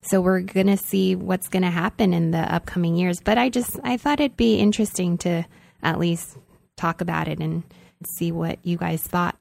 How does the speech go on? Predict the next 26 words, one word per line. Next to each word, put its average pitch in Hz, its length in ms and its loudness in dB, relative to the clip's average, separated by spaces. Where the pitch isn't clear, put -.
Let's 277 220 2
talk 359 180 4
about 403 240 2
the 339 80 2
most 277 340 2
recent 240 500 2
security 226 580 4
news. 165 360 0
One 190 220 4
of 208 120 6
the 190 80 4
biggest 190 540 2
news 214 280 4
story 170 340 2
recently 175 580 2
was 165 180 0
that 175 200 0
the 175 120 0
San 180 200 0
Francisco 175 540 0
Muni, 190 480 4
it - 100 0
was 170 180 -2
hit - 300 2
with 180 280 -2
ransomware. 180 800 2